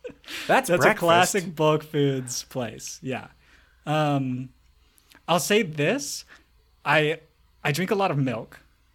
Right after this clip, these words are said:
Speaker 1: Mm.
Speaker 2: So I always, whenever I'm at the grocery store, I pick up a gallon of milk.
Speaker 1: Sure.
Speaker 2: They had a s-, like, one dairy milk, which I'm not ag-,
Speaker 1: <laughs>
Speaker 2: I'm not against non-dairy milks. They had only a
Speaker 1: Sure.
Speaker 2: single choice. They had, like, two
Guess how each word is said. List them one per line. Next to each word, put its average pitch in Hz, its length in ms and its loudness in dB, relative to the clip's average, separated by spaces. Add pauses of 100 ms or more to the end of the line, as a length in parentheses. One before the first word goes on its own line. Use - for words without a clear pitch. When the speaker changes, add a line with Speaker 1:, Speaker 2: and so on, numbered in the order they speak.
(240)
Speaker 1:
Mm. 120 460 -6
Speaker 2:
So 135 100 -6
I 127 80 2
always, 139 280 0
whenever 143 240 0
I'm 151 80 0
at 143 60 0
the 143 60 2
grocery 123 200 -6
store, 113 160 -10
I - 40 -14
pick 110 140 -14
up 107 80 -16
a - 40 -14
gallon 135 200 -16
of - 40 -16
milk. - 240 -20 (720)
Speaker 1:
Sure. - 160 -4
Speaker 2:
They - 40 0
had 160 120 4
a 165 120 -4
s-, - 320 -6
like, 139 200 -2
one 180 640 2
dairy 117 540 -2 (100)
milk, 117 360 -10 (640)
which 196 140 -6
I'm 285 100 0
not 320 140 -2
ag-, 247 160 -6
Speaker 1:
<laughs> - 40 -10
Speaker 2:
I'm 233 100 -2
not 381 120 -4
against 160 540 -4
non-dairy 135 480 -2
milks. - 240 -14
They 156 80 0
had 165 80 2
only 147 220 0
a - 20 0
Speaker 1:
Sure. 139 100 -6
Speaker 2:
single 214 280 -2
choice. 170 440 -4 (400)
They 165 120 4
had, 214 180 -2
like, 170 340 0
two 254 680 2